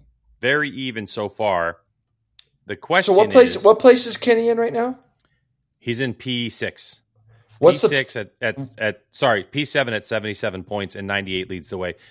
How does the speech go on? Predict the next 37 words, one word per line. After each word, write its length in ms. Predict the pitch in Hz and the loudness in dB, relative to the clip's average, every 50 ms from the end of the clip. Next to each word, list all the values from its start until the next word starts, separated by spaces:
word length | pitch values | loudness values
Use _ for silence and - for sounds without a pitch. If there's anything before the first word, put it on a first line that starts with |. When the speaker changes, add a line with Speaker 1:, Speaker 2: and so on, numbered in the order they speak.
| _ | _
Speaker 1:
So 140 | _ - 107 | _ -12 -12
Ken 260 | 98 - - 131 135 | -10 -4 -4 -2 -2
Roxon's 480 | 139 131 123 120 117 - - 104 92 - | 0 0 0 0 -2 -4 -10 -14 -14 -12
twenty 240 | - - 113 107 98 | -12 -10 -8 -8 -8
points 300 | - - 101 92 - - | -8 -10 -10 -10 -8 -8
out 120 | 92 82 82 | -8 -8 -8
of 60 | 80 | -12
lead. 260 | 78 78 73 69 - _ _ _ _ _ _ _ _ _ _ - | -12 -14 -16 -18 -20 _ _ _ _ _ _ _ _ _ _ -4
Speaker 2:
Twen-, 180 | - 135 139 | 0 2 6
I 80 | 120 135 | 6 6
was 80 | 131 135 | 6 4
gonna 80 | 143 135 | 2 2
say, 200 | - 165 139 123 | 4 4 4 6
what 180 | 113 120 127 | 6 6 6
are 40 | 131 | 6
the 60 | 135 131 | 4 2
top 260 | - 135 120 - - | 4 2 2 2 0
six 640 | - - - - 170 160 131 110 - - - - - - | -4 -6 0 4 6 6 6 4 0 -4 -6 -6 -6 -4
out, 360 | 101 101 101 104 104 - - | -2 2 2 2 2 2 2
like, 280 | - 104 104 104 98 - | 2 2 2 2 2 -2
Speaker 1:
Twenty-one. 340 | - 101 98 92 85 80 78 - | -6 -8 -6 -6 -8 -10 -12 -8
Speaker 2:
so, 160 | - 131 120 - - _ _ _ _ _ _ _ _ _ _ _ _ _ _ _ _ | -6 -6 -6 -6 -12 _ _ _ _ _ _ _ _ _ _ _ _ _ _ _ _
Speaker 1:
Twenty-one. 160 | _ 90 87 | _ -10 -6
Speaker 2:
so 100 | - 127 | -6 -6
Ken's 340 | 117 - 147 139 135 127 - | -2 0 0 0 0 -2 -6
twenty 280 | - - 135 139 135 | -6 -2 0 0 0
points 340 | 135 - 143 139 135 131 - | 0 0 -2 -2 0 2 4
out. 240 | 131 135 139 - - | 4 4 4 2 0
The 60 | 117 | -4
top 320 | 113 - 135 135 135 - - | -2 2 2 2 2 2 -2
six 320 | - - 139 131 127 - | -4 -2 -2 -4 -4 -2
guys 300 | - 117 107 113 107 101 | 0 2 2 2 2 2
are 60 | 107 | 0
even 180 | 107 101 101 95 | -2 -2 -4 -6
closer 360 | - - 120 123 113 - 92 | 0 2 2 2 2 -2 -8
then, 180 | 90 87 82 80 | -8 -10 -12 -10
yeah? 200 | 90 101 120 | -10 -10 -10